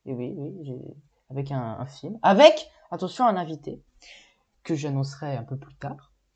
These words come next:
Il y a des quiz également, des petits quiz avec l'invité, du coup, qui, l'invité va devoir répondre aux différents petits quiz.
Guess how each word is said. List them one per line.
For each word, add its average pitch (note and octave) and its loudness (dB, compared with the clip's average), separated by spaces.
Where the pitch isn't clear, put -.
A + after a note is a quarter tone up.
Il F3+ 2
y G#3+ 12
a A3 12
des G#3 4
quiz G3+ 0
également, D3+ -2
des C#3+ -6
petits C#3 -14
quiz - -10
avec C#3 -4
l'invité, C#3 -2
du C#3 -6
coup, F3 -8
qui, E3 -12
l'invité B2 -8
va C3+ -2
devoir B2+ -6
répondre D3+ -6
aux C3 -8
différents - -12
petits - -20
quiz. - -14